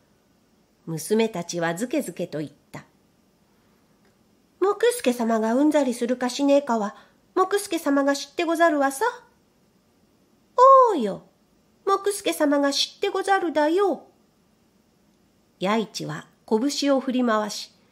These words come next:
裸足の足で跳ねながらわめき立てた。娘たちは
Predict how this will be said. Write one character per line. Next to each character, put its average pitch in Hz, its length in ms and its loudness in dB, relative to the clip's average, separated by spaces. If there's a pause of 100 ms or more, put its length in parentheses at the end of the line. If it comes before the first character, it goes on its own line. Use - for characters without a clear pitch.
(280)
裸 170 320 -8
足 302 220 -4
の 294 140 2
足 269 240 -4
で 226 120 2
跳 202 140 -4
ね 208 120 2
な 220 140 2
が 196 100 0
ら 165 140 0
わ 170 140 0
め 226 120 -2
き - 140 -18
立 196 140 -6
て 147 100 -12
た。 - 180 -20 (1200)
娘 214 440 0
た 170 140 -8
ち 151 180 -10
は 151 240 -10